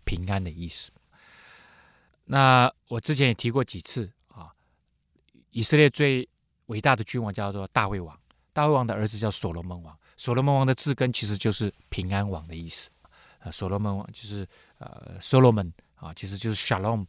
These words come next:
这个字的，呃，这个字根转变。那这个耶和华 shalom 的意思就是耶和华赐平安的意思啊，上帝会赐下平安。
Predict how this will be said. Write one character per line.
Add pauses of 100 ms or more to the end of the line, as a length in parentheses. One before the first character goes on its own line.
(140)
这
个
字
的， (380)
呃， (180)
这
个
字
根
转
变。 (680)
那
这
个
耶
和
华
shalom
的
意
思
就
是 (220)
耶
和
华
赐
平
安
的
意
思 (380)
啊， (360)
上
帝
会
赐
下
平
安。